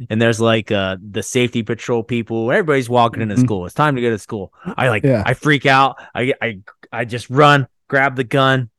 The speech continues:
Speaker 1: put it in my backpack,
Speaker 2: <laughs>
Speaker 1: and then look around. And I, then I was just, like, freaking out. And then I look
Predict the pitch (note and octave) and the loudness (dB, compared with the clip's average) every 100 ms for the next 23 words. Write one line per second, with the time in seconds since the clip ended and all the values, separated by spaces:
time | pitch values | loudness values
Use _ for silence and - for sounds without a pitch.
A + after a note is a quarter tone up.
0 | - _ _ _ D3 C#3+ C3 B2+ A#2 A#2+ | -20 _ _ _ 2 2 2 -2 -2 -4
1 | B2 - C3+ B2+ - - - A#3 - B3+ | -6 -4 0 0 0 2 4 4 4 2
2 | - - C3 B2+ C3+ C3 B2+ - _ C3 | 2 0 0 -2 0 0 -4 -10 _ -6
3 | D3 C#3+ C#3 C#3 C3+ B2+ A#2+ _ _ - | -4 0 2 2 2 -2 -8 _ _ -10
4 | C3+ C3 C3 C3 C3+ B2+ B2 A#2 A2+ A2+ | -8 -6 -6 -2 -2 -2 -4 -6 -8 -8
5 | G#2+ - C3+ A#2 A#2 G2 - - - A#2+ | -8 -2 -2 -2 -4 -4 -10 -20 -6 -2
6 | C#3 C3 - A#2 C3 C3+ | 0 -2 -4 -2 2 0